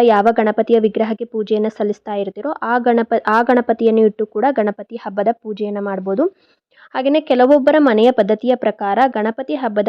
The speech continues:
ದಿನದಂದು ಮೊದಲಿಗೆ ಹುತ್ತದ ಪೂಜೆಯನ್ನ ಮಾಡ್ತಾರೆ. ಅಂದ್ರೆ ನಾಗರ ಕಲ್ಲಿನ ಪೂಜೆಯನ್ನು ಕೂಡ ಮಾಡುವ ಪದ್ಧತಿ ಇದೆ.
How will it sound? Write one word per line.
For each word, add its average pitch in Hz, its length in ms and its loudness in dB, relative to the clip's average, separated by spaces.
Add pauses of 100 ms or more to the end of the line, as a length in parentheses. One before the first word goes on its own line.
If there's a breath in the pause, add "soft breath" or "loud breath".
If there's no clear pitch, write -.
ದಿನದಂದು 220 500 2
ಮೊದಲಿಗೆ 226 640 -2 (400)
ಹುತ್ತದ 320 320 -6 (140)
ಪೂಜೆಯನ್ನ 233 400 0
ಮಾಡ್ತಾರೆ. 208 420 -4
ಅಂದ್ರೆ 233 300 0
ನಾಗರ 220 460 0
ಕಲ್ಲಿನ 226 300 0 (120)
ಪೂಜೆಯನ್ನು 214 400 2
ಕೂಡ 208 220 -2
ಮಾಡುವ 214 340 0
ಪದ್ಧತಿ 202 440 -4
ಇದೆ. 196 140 -6